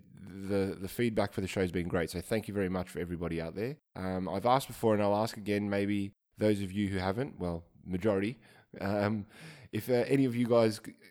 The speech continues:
g-, and girls out there could please spare me a minute of your time to write me a review on iTunes. I hear that does good things for getting, uh,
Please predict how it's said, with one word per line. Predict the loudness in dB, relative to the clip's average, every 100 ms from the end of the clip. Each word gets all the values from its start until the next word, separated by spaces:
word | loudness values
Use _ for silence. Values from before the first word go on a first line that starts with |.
| -8
g-, | 0 0 2
and | 0
girls | 4 4 6
out | 4 2
there | -2
could | -2 -6
please | -8 -2 -2 -2
spare | 0 0
me | 2
a |
minute | 2 2
of | 0
your |
time | 0 -2 -2
to | 2
write | 2 2
me | 2
a |
review | 2 2 0 0
on |
iTunes. | 0 -2 -2 -2 -2 -4 -6 -6
I | -4 -4
hear | -6 -2 0
that | 0 0
does | -2 -2 -6 -6
good | -6
things | -4 -6 -4
for | -6
getting, | -2 -2 -2 -2
uh, | -2 -2